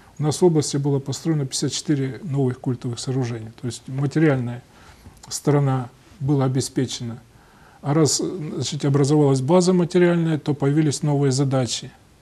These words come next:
Новые задачи. То есть мы знаем многие, многие проекты, которые церковь осуществляет в области здравоохранения,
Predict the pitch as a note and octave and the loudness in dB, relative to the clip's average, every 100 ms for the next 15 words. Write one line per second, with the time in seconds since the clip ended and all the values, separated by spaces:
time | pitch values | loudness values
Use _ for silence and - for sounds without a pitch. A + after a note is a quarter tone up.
0 | _ - D3+ C#3+ C3 B2 A#2 A2 - - | _ -2 2 2 0 -4 -6 -10 -16 -20
1 | - - - C3 - E3 D#3+ D#3+ D3+ D#3+ | -20 -14 -8 -4 0 2 2 -2 -4 -2
2 | E3 D3 D3+ D#3+ D3 C3+ D3 F3 C3+ C#3 | 0 2 2 2 0 -2 2 4 4 4
3 | D3 E3 F3 - C3 C#3+ D3+ C#3+ B2+ E3 | 4 4 4 0 0 -2 0 0 0 0
4 | C#3+ C#3+ - D3 - D#3 B2+ D#3+ C#3+ C3 | 2 0 -2 -2 0 0 2 0 0 -2
5 | C#3 C3 C3+ B2+ D3+ C#3+ D3 C3+ B2+ | -2 0 0 0 0 0 0 -4 -6